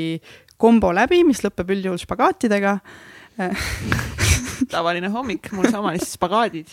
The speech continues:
Speaker 2: jäli.
Speaker 1: Et, noh, kuna mul on uisutamises teatud venivus, siis ma tahaks ka seda hoida, seega
Speaker 2: Jaa.
Speaker 1: ma tõesti istun špagaatides. Ja, ja ma näen, et see mõjub väga hästi mu ainevahetusele.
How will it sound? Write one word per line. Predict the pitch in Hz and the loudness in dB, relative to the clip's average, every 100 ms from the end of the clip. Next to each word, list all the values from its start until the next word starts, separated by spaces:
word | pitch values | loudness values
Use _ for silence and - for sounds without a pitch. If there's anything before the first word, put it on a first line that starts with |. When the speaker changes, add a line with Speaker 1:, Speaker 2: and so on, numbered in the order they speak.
| - | -20
Speaker 2:
jäli. | - 170 175 - - - - - | -14 -8 -4 -2 -2 -6 -10 -4
Speaker 1:
Et, | 233 208 _ | -2 -2 _
noh, | - 214 190 208 - | -6 -4 -4 -6 -8
kuna | - 269 240 190 | 2 4 6 2
mul | 185 190 | 0 2
on | 214 196 175 175 | 4 4 2 2
uisutamises | 185 220 208 165 175 - | 4 4 4 -2 -4 -2
teatud | 202 190 175 | -2 -2 0
venivus, | 202 185 170 - | 0 2 -2 -4
siis | 190 | -4
ma | |
tahaks | 185 180 - | -2 -2 -2
ka | 180 | -4
seda | 175 | 2
hoida, | 254 214 180 | 2 2 2
seega | 170 170 | 0 0
Speaker 2:
Jaa. | 170 | 0
Speaker 1:
ma | 175 | 0
tõesti | 165 175 180 185 | 0 0 -2 -2
istun | - 165 | -2 -2
špagaatides. | - 208 254 190 180 - - - - - - 294 | 0 0 0 0 -4 -6 -12 -18 -16 -18 -12 -2
Ja, | 185 180 180 175 175 175 170 - - _ | 2 4 4 4 2 2 0 -4 -10 _
ja | - 180 | -4 0
ma | 175 175 180 | 2 2 4
näen, | 220 233 180 | 4 4 2
et | - | -2
see | 185 | -2
mõjub | 185 196 180 - | 0 0 0 -2
väga | 220 202 | -4 -2
hästi | 196 - 196 | -4 -4 -4
mu | 175 | -2
ainevahetusele. | 170 156 160 - 165 175 | -2 -4 -10 -8 -6 -6